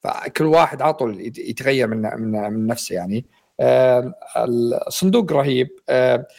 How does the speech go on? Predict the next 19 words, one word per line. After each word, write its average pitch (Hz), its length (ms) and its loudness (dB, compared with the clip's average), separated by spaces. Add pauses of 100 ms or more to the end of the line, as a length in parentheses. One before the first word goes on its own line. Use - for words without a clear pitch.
(140)
في 247 160 2
حاجة 208 300 2
هي 180 100 6
اللي 160 160 0
رهيبة 135 340 0
صراحة، 117 600 0
اللي 117 160 0
ما 147 100 0
هي 170 80 4
موجودة 143 360 0
بالإليت، 110 460 -2 (420)
إنك 131 220 0
تقدر 180 520 0 (140)
في 147 160 -2
زر 147 280 2
ورا 147 340 4
تكتب 131 400 -4
زي-، 123 300 -2 (200)
تض-، 131 280 0